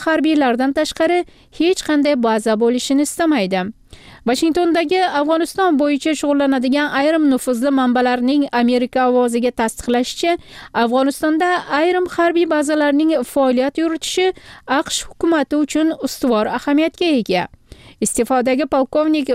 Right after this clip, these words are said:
va Pentagonning sobiq maslahatchisi Kristofer Kollendi joriy yilda Doha shahrida Tolibon yetakchilari bilan norasmiy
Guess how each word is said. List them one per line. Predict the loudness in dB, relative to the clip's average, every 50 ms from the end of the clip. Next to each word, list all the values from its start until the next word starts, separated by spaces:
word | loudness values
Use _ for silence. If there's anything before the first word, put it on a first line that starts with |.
| 0
va | 0 -2 -2 -2
Pentagonning | -4 -2 -2 -2 -2 0 0 0 2 2 2 2 2 2 0 -2 -4 -2
sobiq | 0 0 0 0 0 0 0 -2
maslahatchisi | -2 -2 -2 -4 -2 -2 -2 -2 -4 -6 -2 -2 0 0 0 0 -2 -4 _ -2
Kristofer | -2 -2 -2 -2 -4 -4 -2 -2 0 0 0 0 -2 -4 -2 0
Kollendi | 0 2 2 2 0 0 0 0 0 -2 -2 -6 -12 -20 -8 -4 -2 0
joriy | 0 0 2 2 2 2 2 2
yilda | 2 2 2 2 2 2 2 2 0 0 0
Doha | 0 0 0 -2 -6 -4 -2
shahrida | -4 -4 -2 -2 -2 -2 -2 0
Tolibon | 0 0 2 2 0 0 0 0
yetakchilari | 0 0 -2 -2 -2 -2 -2 0 0 2 0 0 0
bilan | 0 2 0 0 0 0 0 2 2
norasmiy | 2 2 2 0 0 0 -2 0 0